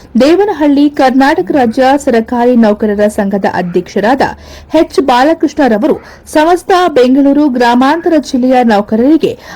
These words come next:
ಆತ್ಮೀಯ ಸ್ವಾಗತವನ್ನ ಕೋರುತ್ತಿದ್ದಾರೆ. ಬನ್ನಿ, ಭಾಗವಹಿಸಿ, ಸಮ್ಮೇಳನವನ್ನ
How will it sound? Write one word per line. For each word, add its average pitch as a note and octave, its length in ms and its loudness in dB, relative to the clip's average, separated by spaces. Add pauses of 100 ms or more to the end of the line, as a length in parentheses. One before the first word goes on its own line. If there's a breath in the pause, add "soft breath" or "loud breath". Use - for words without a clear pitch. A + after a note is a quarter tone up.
ಆತ್ಮೀಯ D4 560 0
ಸ್ವಾಗತವನ್ನ C4+ 720 0 (160)
ಕೋರುತ್ತಿದ್ದಾರೆ. G#3+ 1120 -2 (280 loud breath)
ಬನ್ನಿ, F#4 500 2 (100)
ಭಾಗವಹಿಸಿ, C4+ 880 2
ಸಮ್ಮೇಳನವನ್ನ C4+ 800 2